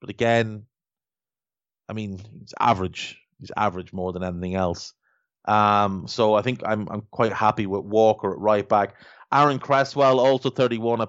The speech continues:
slot him in at left back. Again, if you look at the best left backs in the league, none of them are, none of them are close to thirty. So I think he is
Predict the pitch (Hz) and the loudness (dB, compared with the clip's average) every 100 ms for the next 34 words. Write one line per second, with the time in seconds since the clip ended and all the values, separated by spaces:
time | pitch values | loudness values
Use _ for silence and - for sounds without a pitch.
0 | - - 127 113 127 117 101 110 120 120 | -8 -4 -2 0 -2 -2 -4 0 0 0
1 | 127 117 113 _ _ _ - - _ _ | 0 0 0 _ _ _ -20 -20 _ _
2 | - 139 170 185 170 160 131 151 156 151 | -8 0 2 4 2 0 -2 -2 -2 -2
3 | 135 127 - 135 135 135 123 127 117 117 | -4 -4 -2 -2 0 -2 0 0 0 -2
4 | 113 117 127 101 113 107 107 98 104 98 | -4 -2 -2 -2 -4 -2 -4 -4 -4 -4
5 | 104 - 110 107 101 98 113 104 - 98 | -6 -8 -6 -4 -4 -2 -2 -2 -4 0
6 | 117 104 95 - 101 95 90 107 - 110 | 2 2 -2 -2 0 0 -2 -4 -4 0
7 | 101 92 | 0 0